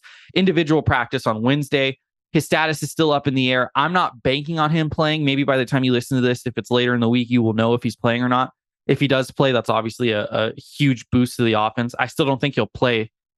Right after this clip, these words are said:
a lot. I think they'll have him on a snap count and everything, kinda keep him in the game, um, keep him for later in the game and whatnot. Maybe he, we'll see, like, a first and fourth quarter thing where he doesn't play the middle of the game.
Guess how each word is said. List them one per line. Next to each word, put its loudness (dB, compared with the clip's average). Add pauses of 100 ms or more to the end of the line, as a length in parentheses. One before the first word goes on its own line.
a 2
lot. 0
I 0
think -4
they'll 0
have 0
him -4
on -2
a -6
snap -2
count -2
and -6
everything, -2
kinda -2
keep -4
him -2
in 0
the -2
game, -4 (400)
um, -2 (180)
keep 0
him -2 (100)
for 2
later 2
in -2
the -2
game -2
and 0
whatnot. 0
Maybe 0
he, -10
we'll -2
see, -4
like, 0
a -4
first -2
and -6
fourth 0
quarter 0
thing -2
where -2
he -4
doesn't -2
play 2
the 0
middle 0
of -2
the -6
game. 0